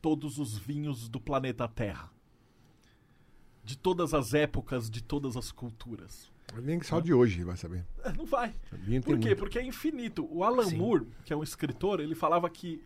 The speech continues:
Speaker 1: a nossa, o nosso biná, a nossa cerca do ser humano,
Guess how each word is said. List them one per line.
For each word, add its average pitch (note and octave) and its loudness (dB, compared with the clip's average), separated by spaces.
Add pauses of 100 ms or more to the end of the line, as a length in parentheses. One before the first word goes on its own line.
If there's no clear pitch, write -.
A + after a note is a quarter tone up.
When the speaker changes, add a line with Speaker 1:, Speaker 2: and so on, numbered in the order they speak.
Speaker 1:
a C3+ -6
nossa, F3 -6
o C#3 -12
nosso F3 -2
biná, D3+ 0
a C#3+ -2
nossa C#3 -4
cerca F3 -4
do A#2 -14
ser B2 -8
humano, A#2 -4